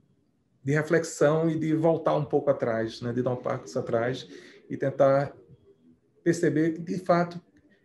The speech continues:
que questões importam a gente tratar no campo da arte, né? E claro que isso agu-, agu-, agudizou esse meu interesse pelas questões políticas na produção artística, né?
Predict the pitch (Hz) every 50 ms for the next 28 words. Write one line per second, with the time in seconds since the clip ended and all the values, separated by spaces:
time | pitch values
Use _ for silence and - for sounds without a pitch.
0 | _ _ - 208 202 - 196 180 - - - 160 151 151 160 156 160 160 143 -
1 | - 139 135 131 123 - - - 120 120 120 - 123 - 131 127 - 131 120 120
2 | - 120 120 120 120 - 123 113 - 131 123 117 113 113 113 113 - - 117 117
3 | 123 131 131 - _ _ _ _ _ _ _ _ _ - 127 131 131 127 127 131
4 | 131 131 135 139 135 127 - 151 143 135 139 147 151 - - 156 143 143 143 -
5 | - - 160 156 151 156 - - - - _ _ _ - - - 135 135 147 156
6 | - - - 131 147 156 147 - - - - - - - - 127 123 143 151 151
7 | 151 131 123 - 143 147 160 160 160 - - _ _ - - - - - - -
8 | _ _ _ - 135 127 - 143 139 139 135 - 143 127 131 131 131 - - 139
9 | 131 131 - - 139 - - 135 127 - - 139 135 120 120 120 120 - - 131
10 | 120 - 123 120 120 - 127 123 123 - - 123 120 123 127 - - 117 110 107
11 | - - - - 110 107 110 117 127